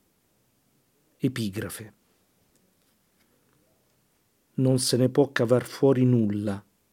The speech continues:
Sono problemi assolutamente insolubili. Che cosa significa la città di Dio?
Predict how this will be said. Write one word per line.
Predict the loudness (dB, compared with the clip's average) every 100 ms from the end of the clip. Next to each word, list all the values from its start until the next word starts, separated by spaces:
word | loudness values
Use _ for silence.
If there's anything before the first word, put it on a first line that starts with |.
| _ _ _ _ _ _ _ _
Sono | -12 -2 2 2
problemi | 0 -2 2 4 4 2
assolutamente | 0 -2 -2 0 0 2 2 0 -2 -4
insolubili. | -4 -4 -6 -4 -4 -8 -10 -12 -14 _ _ _ _ _ _ _ _ _ _ _ -16
Che | -10
cosa | 2 4 4
significa | 0 0 2 2 0 -6 -4
la | -4
città | -4 -10 -4 -2 0
di | -2 -2
Dio? | 0 0 -2 -8